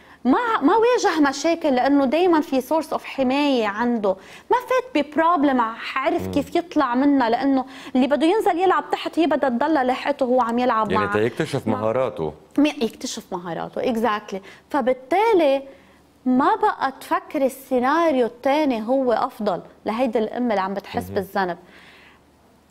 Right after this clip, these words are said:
Speaker 1: وآخر شيء بدي أقول لها إياه، يكون عندك compassion لحالك. يعني، آه، مثل الرحمة اللي أنت عندك إياها لابنك، ارحمي نفسك كمان. قولي إنك أنت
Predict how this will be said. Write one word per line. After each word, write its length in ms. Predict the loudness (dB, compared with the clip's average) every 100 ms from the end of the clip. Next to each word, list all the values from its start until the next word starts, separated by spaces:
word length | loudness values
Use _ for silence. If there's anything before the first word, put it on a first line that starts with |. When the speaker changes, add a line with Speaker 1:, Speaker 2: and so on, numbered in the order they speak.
| -6
Speaker 1:
وآخر 460 | -2 -2 -2 -4
شيء 240 | -4 0 0
بدي 220 | 0 0
أقول 200 | 0 2
لها 80 | 2
إياه، 380 | 0 0 -2 -6 -12
يكون 280 | -6 -2 -2
عندك 280 | -2 -4
compassion 500 | -6 -8 -4 -4 -4
لحالك. 840 | -8 -8 -10 -10 -8 -8 -8 -14 -20 _ -20 _
يعني، 340 | -8 -6 -6 -8 -12 -20 _ _ _ _ _ -16 -10
آه، 220 | -8 -8 -12 -16 -16 -6
مثل 260 | -4 0 2
الرحمة 400 | 2 -2 -2 -2
اللي 200 | -2 -2
أنت 180 | -4 -4
عندك 340 | -4 -4 -6 -8 -6
إياها 280 | -6 -4 -4
لابنك، 500 | -2 -4 -4 -6 -8 -14 -20 -20 -14
ارحمي 420 | -10 -4 0 2 2
نفسك 340 | 0 -6 -12 -10 -6
كمان. 360 | -4 -2 -4 -8 -20 -14
قولي 480 | -2 2 2 2 0
إنك 420 | -2 -4 -6 -4
أنت 600 | -2 0 0 0 0 0